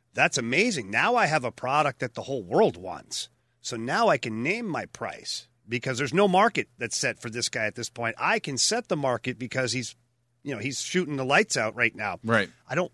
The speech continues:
Speaker 1: ultimately, he doesn't wanna be a Saint Louis Blue. He said that. He's not happy with the medical attention he received. He's not happy with not getting the captaincy. He's not happy with his role. He's not happy with it. Fine. Great.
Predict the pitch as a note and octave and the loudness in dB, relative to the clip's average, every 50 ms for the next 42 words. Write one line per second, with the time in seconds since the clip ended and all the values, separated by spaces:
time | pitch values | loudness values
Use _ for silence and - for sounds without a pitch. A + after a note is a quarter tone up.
0 | _ - D#3+ F3 A3 - A#3+ G#3+ G#3 D3+ F3+ D3 C#3 F3+ D#3+ E3+ F3 D3+ E3+ - | _ 4 4 4 4 4 2 0 0 0 -2 -4 -4 -4 -2 -2 -2 -2 -2 -4
1 | D3+ D#3 D3+ C3+ A#2 C3+ C#3 B2 - - C3 B2+ - B2 B2+ A2 G2+ - - D#3+ | -4 -4 -4 -4 -6 -6 -4 -4 -4 -4 -4 -6 -6 -6 -6 -6 -6 -6 -2 -2
2 | E3+ A#2+ G2+ G2+ - - - E3 F#3 F#3 C#3+ - C#2+ - - - - _ _ _ | -2 -2 -2 -4 -4 -4 -2 -2 -4 -4 -6 -8 -10 -10 -12 -16 -20 _ _ _
3 | _ _ _ _ _ _ _ _ _ _ _ A2+ A#2+ A2 G#2+ A#2+ A2 G2 A2 A2 | _ _ _ _ _ _ _ _ _ _ _ -8 -8 -6 -6 -6 -4 -4 -4 -4
4 | G#2 - A2+ G2+ G2 - G2+ G#2 C3 F3+ A3+ A3+ - G3 G3 G3+ G3 - - G3 | -4 -6 -8 -10 -10 -10 -4 0 0 2 2 0 -2 -6 -6 -6 -4 -4 -4 -4
5 | G3 - F#3+ F3+ F3+ F#3 F#3+ G3 F3 - - F#3+ F#3+ D3 A#2+ A#2 A#2+ A#2 G2 A#2 | -4 -4 -4 -4 -4 -4 -4 -6 -8 -8 -8 -8 -8 -8 -6 -6 -6 -6 -4 -6
6 | A2+ A2 - A#2 G#2+ G#2+ - A2+ G2 - - G#2+ G2 F#2 F2 - - - G#3 G#3+ | -6 -6 -6 -8 -8 -8 -8 -10 -12 -10 -12 -12 -12 -12 -14 -10 -2 0 0 0
7 | G#3 _ - A3+ G3 - G3 F#3+ E3 A#2 B2 A#2+ G#2+ G#2 A2+ A2 - A2+ G#2+ G2 | 0 _ -6 -6 -6 -4 -4 -6 -6 -4 -4 -6 -4 -4 -6 -6 -6 -8 -8 -10
8 | F2+ - G2+ F2+ G#2 C#3+ G3 A3 G#3+ G#3 E3+ C#3 B2+ A#2 G#2+ G2+ A2+ G#2 - - | -10 -12 -14 -8 -2 0 2 2 2 2 0 -2 -4 -6 -6 -6 -6 -8 -8 -10
9 | G#2 G2+ G2+ - - G#3+ G#3+ - - _ _ _ _ _ _ _ _ _ _ _ | -12 -12 -8 -2 0 0 0 0 -4 _ _ _ _ _ _ _ _ _ _ _
10 | _ _ _ _ _ _ - - C#3 D#3+ B3 D4+ C4+ B2 E2+ - _ _ _ _ | _ _ _ _ _ _ -8 -4 -2 -2 -2 -2 -4 -4 -6 -10 _ _ _ _
11 | _ _ _ _ _ - A#2+ D3+ G3+ A3+ F#3 - | _ _ _ _ _ -4 0 2 4 4 2 0